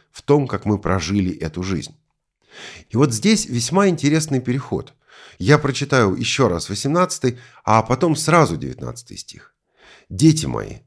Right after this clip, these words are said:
станем любить не словом или языком, но делом и истиною.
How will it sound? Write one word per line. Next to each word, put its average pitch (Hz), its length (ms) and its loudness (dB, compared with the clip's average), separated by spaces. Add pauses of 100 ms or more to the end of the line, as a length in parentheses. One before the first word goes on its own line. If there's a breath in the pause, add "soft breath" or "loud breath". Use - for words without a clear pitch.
(260)
станем 147 420 6
любить 123 640 0
не 69 160 -6
словом 151 560 0
или 98 240 -4
языком, 95 680 -4 (320 soft breath)
но 117 200 4
делом 82 580 -4
и 160 200 -8
истиною. - 540 -12